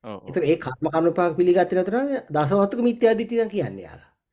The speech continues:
Speaker 2: දැන් පටිච්චසමුප්පාදේ අරගෙන අර ගිරව දාලා කියනවා පටිච්චසමුප්පාදේ. හේතුඵල
Speaker 1: ඔව්,
Speaker 2: දෙයක්
Speaker 1: අර අයින්
Speaker 2: නැත්නම්
Speaker 1: කළා සම්පූර්ණයෙන් පටිච්චසමුප්පාදේ විතරක් කියනවා. ඔව්, ඔව්.
Speaker 2: එතකොට, එතකොටලා තියෙන අර ඒ ගිරව දාලා කියන එකක් තමයි කියලා තියෙන්නේ.
Speaker 1: හ්ම්, හ්ම්.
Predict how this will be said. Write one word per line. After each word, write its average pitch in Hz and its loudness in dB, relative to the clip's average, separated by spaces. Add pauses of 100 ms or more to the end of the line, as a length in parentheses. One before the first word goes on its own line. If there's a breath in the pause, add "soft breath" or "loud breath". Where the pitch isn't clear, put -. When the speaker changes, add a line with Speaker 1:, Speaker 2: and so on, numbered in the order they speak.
(560)
Speaker 2:
දැන් 139 0
පටිච්චසමුප්පාදේ 180 4
අරගෙන 202 2 (100)
අර 190 0
ගිරව 196 8
දාලා 214 6
කියනවා 156 4
පටිච්චසමුප්පාදේ. 113 -6 (1000)
හේතුඵල 170 4
Speaker 1:
ඔව්, 139 2
Speaker 2:
දෙයක් 147 10
Speaker 1:
අර 185 6
අයින් 190 4
Speaker 2:
නැත්නම් 208 6
Speaker 1:
කළා 202 4
සම්පූර්ණයෙන් 123 0
පටිච්චසමුප්පාදේ 135 -2
විතරක් 127 -2
කියනවා. 104 -10
ඔව්, - -12 (320)
ඔව්. - -20 (420)
Speaker 2:
එතකොට, 151 -2
එතකොටලා 156 0
තියෙන 208 2
අර 190 0
ඒ 175 0
ගිරව 170 6
දාලා 196 6
කියන 196 2
එකක් 196 -8
තමයි 220 -4
කියලා 135 -2
තියෙන්නේ. 95 -20 (180)
Speaker 1:
හ්ම්, 104 -20
හ්ම්. - -20